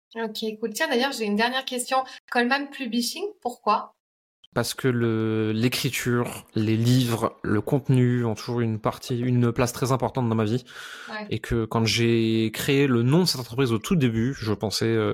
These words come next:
Speaker 2: m'amuser à faire, euh, trois, quatre bouquins par an. Et en fait, au début, j'en ai fait un et je me suis rendu compte que c'était beaucoup plus de travail et que j'avais oublié.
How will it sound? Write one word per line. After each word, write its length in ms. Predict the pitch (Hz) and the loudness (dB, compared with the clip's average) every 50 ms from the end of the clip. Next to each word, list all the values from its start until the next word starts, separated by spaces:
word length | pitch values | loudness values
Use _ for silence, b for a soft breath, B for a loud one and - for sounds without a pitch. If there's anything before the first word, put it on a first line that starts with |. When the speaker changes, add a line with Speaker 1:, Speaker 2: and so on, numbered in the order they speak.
| - | 0
Speaker 2:
m'amuser 360 | 110 110 110 113 110 107 113 113 | 0 2 2 2 2 2 0 0
à 40 | 107 | -2
faire, 300 | - 107 104 104 101 101 | -2 -2 -2 -2 -2 -4
euh, 100 | - - - _ _ _ - - | -6 -8 -12 _ _ _ -16 -14
trois, 240 | - - - 110 | -8 -4 -4 -4
quatre 160 | - - 117 113 | -4 -4 -6 -6
bouquins 300 | 110 113 117 - 117 117 | -4 -6 -4 -4 -4 -2
par 220 | 113 117 98 95 | 0 0 0 0
an. 120 | 110 135 B B B B B B B B B B B _ _ _ _ _ - | -2 -4 B B B B B B B B B B B _ _ _ _ _ -10
Et 140 | - - 104 | -6 -2 -2
en 80 | 98 95 | -2 0
fait, 220 | - 127 117 - | 0 -2 -2 -2
au 80 | 110 110 | -2 -4
début, 200 | 107 107 113 117 | -2 -2 -2 0
j'en 140 | 110 107 | 2 2
ai 60 | 101 95 | 2 2
fait 160 | - - - | 0 -2 -2
un 220 | - 117 123 131 123 | 0 0 0 0 0
et 20 | |
je 80 | 104 117 | 0 -2
me 60 | 110 | -2
suis 80 | - - | -2 -2
rendu 120 | 101 98 | -2 0
compte 140 | - 120 120 | 0 0 0
que 60 | 113 - | 0 -2
c'était 220 | - - - 104 | -4 -4 -6 -4
beaucoup 240 | 101 - 123 - - | -4 -4 -4 -4 -6
plus 200 | - 131 113 113 | -6 -6 -4 -4
de 80 | 117 110 | -4 -4
travail 260 | 104 - 117 117 120 | -2 0 2 2 2
et 60 | 117 | 2
que 60 | 107 | 0
j'avais 120 | 107 104 104 | 0 -2 -2
oublié. 380 | 107 107 110 110 110 123 131 | -2 -2 -2 0 0 0 0